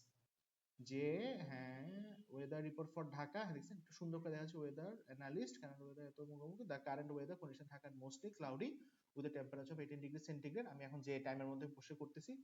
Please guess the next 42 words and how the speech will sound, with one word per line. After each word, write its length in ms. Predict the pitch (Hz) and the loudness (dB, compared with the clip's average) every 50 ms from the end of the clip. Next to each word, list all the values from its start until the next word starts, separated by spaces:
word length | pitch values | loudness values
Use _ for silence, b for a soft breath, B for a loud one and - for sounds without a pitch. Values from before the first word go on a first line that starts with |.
| - - | -8 -8
আসলে 200 | - - 160 156 160 | -4 -2 0 0 0
টেম্পারেচারটা 380 | 151 143 135 135 135 135 151 - - | -2 -2 -2 -4 -4 -4 -6 -2 -2
ঠিকঠাক 260 | 170 - - 160 143 143 | -2 0 0 -2 0 0
আছে, 140 | 143 - 247 294 277 B B B B B B B B - 147 | 0 2 0 0 0 B B B B B B B B 0 4
আহ, 140 | 139 131 127 131 | 4 6 6 6
হিউমিডিটি 320 | 156 165 160 165 165 180 175 185 | 6 6 8 8 6 4 4 2
থেকে 120 | 185 208 202 - | 2 0 2 2
শুরু 140 | 202 175 180 | 2 2 4
করে 120 | 202 254 294 - - | 2 2 0 2 0
সবকিছুই 400 | 160 - - - 165 165 254 277 269 | -2 -2 0 -2 0 0 2 0 0
সে 60 | - 170 139 | 0 -2 -4
আমাকে 180 | 131 131 127 131 123 | -4 -6 -6 -6 -6
এখানে 200 | 127 156 196 277 339 - - - 123 117 | -4 -2 -2 -2 -2 -4 -10 -10 -8 -2
দিয়ে 220 | 120 120 131 165 226 - - - - - 117 | 2 4 4 6 4 4 2 -2 -6 -8 -8
দিছে। 220 | 110 101 - - - - - - _ _ _ _ _ _ - | -8 -8 -8 -10 -12 -16 -18 -20 _ _ _ _ _ _ -2
বুঝছ 160 | - 156 165 - 277 311 | 0 0 0 4 6 4
না? 60 | 392 415 - - B B B B B B - 117 | 4 4 2 -10 B B B B B B -6 -6
ওকে, 140 | - - - - _ _ - 151 | -6 -6 -12 -12 _ _ -2 2
এবার 120 | 147 160 151 160 | 4 4 6 4
just 120 | 175 170 180 | 2 2 2
হচ্ছে 140 | 170 165 175 | -2 -2 0
আমি 80 | 165 156 | 0 2
এটাকে 160 | 160 160 165 | 2 2 2
যদি 100 | 160 160 147 | 2 4 6
বাইরে 160 | 147 151 - 151 | 6 6 6 6
বের 120 | 151 147 151 - | 4 2 4 4
করে 140 | 165 160 165 160 | 2 2 4 4
নিয়ে 160 | 165 165 165 165 165 | 4 4 6 4 4
আসি 180 | 165 - 247 302 381 381 - b b b b b b b b 131 131 | 4 4 2 2 2 0 -4 b b b b b b b b 0 0
এবং 260 | 135 143 180 185 151 147 185 247 - - 139 | 2 4 8 8 8 8 8 4 4 2 2
আমরা 220 | 135 135 131 135 143 151 - - - 156 | 4 4 6 6 6 6 6 2 4 6
এইবার 180 | 165 170 180 170 170 | 6 8 6 6 6
যদি 120 | 170 165 160 | 6 4 4
এখানে 180 | 160 170 170 165 160 139 131 | 4 4 4 4 6 6 4
লিখি, 200 | 123 - - 285 277 - | 2 2 0 -2 0 0
তো 40 | 226 220 - | 0 2 2
কথা 160 | 156 156 160 156 156 | 2 2 2 -2 -2
কথা 140 | 147 - 151 147 | -2 -2 -2 -2
লিখলাম 280 | 135 - - 143 139 135 135 131 - - - - - 110 | -2 0 6 6 6 6 4 -2 -8 -14 -20 -18 -8 0
যে, 100 | 120 117 113 110 107 107 - - - - - - - - _ _ _ _ _ _ _ _ - _ _ _ _ - 131 | 2 4 4 6 4 2 -2 -4 -12 -14 -18 -20 -20 -20 _ _ _ _ _ _ _ _ -20 _ _ _ _ -4 0
আহ, 160 | 120 117 113 117 117 117 147 | 2 2 2 2 0 6 8
how 140 | 143 143 | 10 10